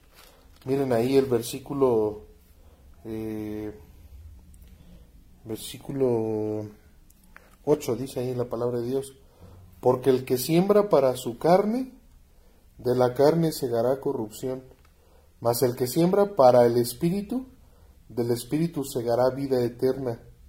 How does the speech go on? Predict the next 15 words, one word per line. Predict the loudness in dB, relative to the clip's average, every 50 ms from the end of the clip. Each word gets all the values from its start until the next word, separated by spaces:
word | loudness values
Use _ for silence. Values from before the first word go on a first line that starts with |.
| -20 -20 -20 -20 -20 -20 -20 -20 -20 -20 -14 -4
No | 0 2 2
nos | 4 4 4 2 2
cansemos, | 2 2 2 2 0 0 0 0 2 0 -2 -2 -4 -2
pues, | 0 0 2 4
de | 4 2 2
hacer | 2 0 -2 -4 -4
bien, | -4 -6 -6 -6 -6 -6 -8 -12 -16 -20 -20 -20 -20 -20 -20 -20 -20 -20 -20 -20 -18 -12
porque | -10 -10 -4 -4 -4
a | -4
su | -4 -6 -10 -6
tiempo | -2 0 0 0 0 -2 -2 -2
segaremos | 0 0 2 2 4 6 6 8 8 8 6 4 2 0 -2 -4 -6 -12 -18 -20 -20 -20 -20 -20 -20 -20 -20 -20
si | -16 -12 -10 -6
no | -4 -2 -2
desmayamos. | -2 -2 -2 -4 -6 -8 -6 -4 -4 -4 -4 -6 -10 -12 -14 -20 -20 -20